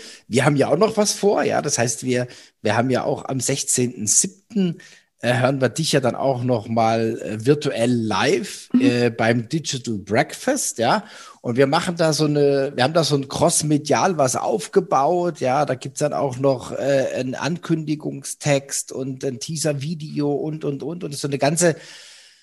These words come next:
Speaker 1: so ein ganzer Rahmen, ähm, rund um so ein Digital Breakfast, ja. Und, äh, deswegen machen wir jetzt auch jede Woche so ein, so ein, so ein Podcast, ja, weil wir vierzig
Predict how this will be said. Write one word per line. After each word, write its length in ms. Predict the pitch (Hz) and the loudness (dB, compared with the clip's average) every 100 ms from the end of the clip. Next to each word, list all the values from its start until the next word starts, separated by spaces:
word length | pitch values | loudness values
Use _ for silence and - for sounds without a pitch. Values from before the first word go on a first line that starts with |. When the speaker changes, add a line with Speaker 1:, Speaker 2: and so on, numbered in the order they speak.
| _ - | _ -4
Speaker 1:
so 100 | 135 | 0
ein 80 | 131 | 4
ganzer 420 | 127 156 185 139 110 | 4 4 4 2 2
Rahmen, 640 | 113 170 190 170 247 277 - - - | 2 4 4 2 0 -2 -8 -12 -2
ähm, 540 | 143 147 156 151 151 170 | 2 2 2 0 -4 -4
rund 480 | 120 127 160 185 | 0 4 4 2
um 220 | - 160 135 | -2 -2 2
so 140 | 143 | 2
ein 220 | 143 147 160 127 | 2 -2 -4 -2
Digital 460 | 135 - 127 135 | -2 -2 -2 -4
Breakfast, 680 | 113 107 107 - 101 - - | 0 0 0 -6 -8 -8 -10
ja. 200 | 95 73 | -6 -6
Und, 500 | - 110 110 113 - | -6 -6 -4 -4 -6
äh, 320 | 107 101 90 | -6 -4 -6
deswegen 480 | 117 117 - 117 131 | -8 -6 -4 -4 -2
machen 240 | 127 135 | -2 -2
wir 80 | 139 | -4
jetzt 140 | 123 - | -4 -6
auch 160 | 113 | -10
jede 320 | 117 123 131 | -4 -2 0
Woche 260 | 127 131 151 | -2 -2 -6
so 160 | 147 135 | -2 -4
ein, 280 | 139 139 | -2 -6
so 200 | 135 - | -6 -4
ein, 160 | 131 135 | -4 -4
so 80 | 156 | -10
ein 80 | 156 | -12
Podcast, 480 | 233 - - - | -18 -20 -18 -14
ja, 160 | 98 113 | -10 -6
weil 140 | 113 | -6
wir 60 | 110 | -6
vierzig 600 | - 143 - 135 - | -4 -4 -2 -4 -4